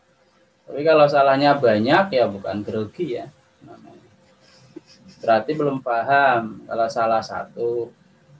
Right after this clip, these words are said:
salah keliru dan seterusnya itu ternyata betul. Nah, itu berarti keliru. Kalau dari awal salah, belakangnya salah, berarti belum paham.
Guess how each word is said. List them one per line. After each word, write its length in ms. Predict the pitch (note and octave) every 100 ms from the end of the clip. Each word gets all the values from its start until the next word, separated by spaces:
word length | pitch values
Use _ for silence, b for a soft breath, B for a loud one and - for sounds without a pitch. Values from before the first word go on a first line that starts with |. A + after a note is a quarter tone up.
| -
salah 480 | G2 G#2 G2+ G2 - _ _
keliru 760 | A2+ A2 G#2+ A2 B2 C3 C3+ B2
dan 400 | B2 A#2+ A2+ - -
seterusnya 680 | C3 A2+ A#2+ A#2 C3 B2 A#2+
itu 360 | D#3 E3+ E3+ - _ _ _ -
ternyata 760 | - B2 B2 A#2 D3+ D#3 D3 - _ _ _ - -
betul. 640 | - E3+ D#3 D3+ C#3+ B2
Nah, 120 | G#2+ -
itu 160 | -
berarti 400 | C#3 G#2+ G2 - -
keliru. 400 | A2 - - - -
Kalau 480 | A#2+ B2 B2+ B2
dari 240 | A#2+ A#2+ A#2+
awal 360 | A#2 A#2+ A#2 G#2
salah, 440 | F#2 A#2+ E3 A3 - _ _ _ _
belakangnya 560 | - A#2 A2 A2 A#2 A#2
salah, 440 | G#2+ G#2 A#2 F#3 - _ _ _ _ -
berarti 320 | G#2+ G2 C#3+
belum 240 | B2+ A2+
paham. 480 | G#2 F#2+ - -